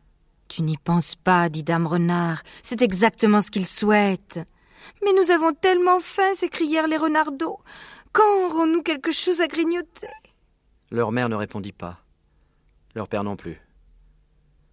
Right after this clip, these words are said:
Speaker 2: Il n'avait rien à répondre. À la tombée de la nuit, Buns et Bean allumèrent les phares des deux pelleteuses et éclairèrent le trou. « Maintenant », dit Bean, « nous allons veiller à tour de rôle.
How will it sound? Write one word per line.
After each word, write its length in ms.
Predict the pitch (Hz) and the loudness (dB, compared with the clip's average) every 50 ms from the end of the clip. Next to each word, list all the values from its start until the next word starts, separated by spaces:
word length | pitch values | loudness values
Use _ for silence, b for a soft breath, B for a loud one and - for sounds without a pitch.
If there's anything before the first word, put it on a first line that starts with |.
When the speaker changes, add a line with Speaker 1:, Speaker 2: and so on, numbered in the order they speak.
| _ _ _ | _ _ _
Speaker 2:
Il 60 | - | -12
n'avait 160 | 92 87 82 | -10 -8 -8
rien 180 | 87 87 87 85 | -8 -8 -8 -10
à 60 | 82 | -10
répondre. 420 | 78 78 73 - 65 62 62 - _ _ _ _ _ _ _ _ _ _ _ _ _ _ _ _ _ _ _ _ _ _ _ _ _ | -12 -12 -14 -16 -18 -20 -20 -20 _ _ _ _ _ _ _ _ _ _ _ _ _ _ _ _ _ _ _ _ _ _ _ _ _
À 80 | - 120 | -4 -2
la 80 | 123 123 | -2 0
tombée 260 | - 151 151 160 156 | 0 2 2 2 4
de 60 | 135 | 4
la 80 | 139 127 | 2 2
nuit, 260 | 135 147 160 165 156 | 2 0 -2 -2 -2
Buns 240 | 113 95 131 127 123 - - | -2 0 0 0 0 -2 -4
et 80 | 120 107 | -4 -4
Bean 240 | 92 120 139 139 127 | -4 -4 -4 -2 -2
allumèrent 360 | 113 110 113 113 120 117 107 | -2 -2 -2 -2 -2 -2 -2
les 120 | 101 104 | -2 -4
phares 320 | 98 - - 117 113 101 - | -6 -4 0 0 0 0 -2
des 120 | - 98 | -6 -6
deux 200 | 82 - - - | -4 -2 -4 -2
pelleteuses 580 | - 104 95 85 - 101 98 98 98 98 - - _ _ _ _ _ _ _ _ _ | -2 -2 -4 -4 -6 -6 -6 -6 -6 -8 -12 -16 _ _ _ _ _ _ _ _ _
et 160 | - 90 95 104 | -8 -6 -4 -4
éclairèrent 380 | 101 - 110 101 101 101 92 | -4 -4 -4 -4 -4 -4 -4
le 80 | 95 90 | -4 -6
trou. « 200 | - - 76 - - _ _ _ _ _ _ _ _ _ _ _ _ _ _ _ _ _ _ _ _ _ _ _ _ _ _ | -6 -10 -14 -14 -16 _ _ _ _ _ _ _ _ _ _ _ _ _ _ _ _ _ _ _ _ _ _ _ _ _ _
Maintenant », 560 | - 123 156 165 156 - - 214 226 240 254 233 | 2 4 4 4 4 4 2 4 6 6 6 4
dit 120 | 160 165 | 2 0
Bean, « 380 | 151 135 165 160 143 123 107 87 - _ _ _ _ _ _ _ _ _ _ _ - | 0 0 0 0 0 -2 -6 -8 -12 _ _ _ _ _ _ _ _ _ _ _ -8
nous 260 | 120 135 147 143 120 | -4 -2 0 2 4
allons 240 | 165 170 175 180 170 | 4 4 4 4 4
veiller 300 | 151 170 185 180 202 196 | 4 4 4 6 6 6
à 80 | 180 | 4
tour 160 | 170 - 202 190 | 4 4 2 2
de 80 | 185 | 4
rôle. 320 | 185 151 170 147 117 90 | 6 6 6 6 4 2